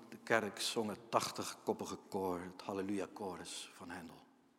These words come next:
Wij wilden dat vanaf begin tot het eind één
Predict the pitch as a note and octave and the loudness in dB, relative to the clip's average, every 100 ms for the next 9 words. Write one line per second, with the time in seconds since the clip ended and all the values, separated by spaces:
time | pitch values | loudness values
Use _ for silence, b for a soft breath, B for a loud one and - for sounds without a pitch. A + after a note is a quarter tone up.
0 | _ _ _ _ _ _ - B B B | _ _ _ _ _ _ -20 B B B
1 | B B B _ - G2+ C#3 D3 C#3 A#2+ | B B B _ -4 8 10 10 8 6
2 | A2+ A#2 G#2+ - - - - F3+ F3+ E3+ | 4 2 2 2 0 4 12 12 12 4
3 | C3+ A2 - - - C#3+ D3+ D3+ D3 - | 2 2 0 -4 6 8 10 8 2 -2
4 | - - - D3+ E3 F3+ F#3 | -10 -14 8 12 12 12 12